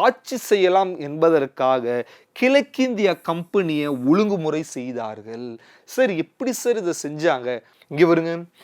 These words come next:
அப்போ முதல்ல இதான் இந்தியாவா? இப்ப இதான் இந்தியா.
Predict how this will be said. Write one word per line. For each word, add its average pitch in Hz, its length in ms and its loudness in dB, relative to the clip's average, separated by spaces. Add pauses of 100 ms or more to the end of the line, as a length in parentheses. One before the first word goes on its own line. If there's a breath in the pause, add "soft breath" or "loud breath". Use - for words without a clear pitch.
(300 loud breath)
அப்போ 170 260 4 (480 soft breath)
முதல்ல 151 460 6
இதான் 170 220 2
இந்தியாவா? 175 400 4 (560)
இப்ப - 220 -2
இதான் 156 220 2
இந்தியா. 120 280 -4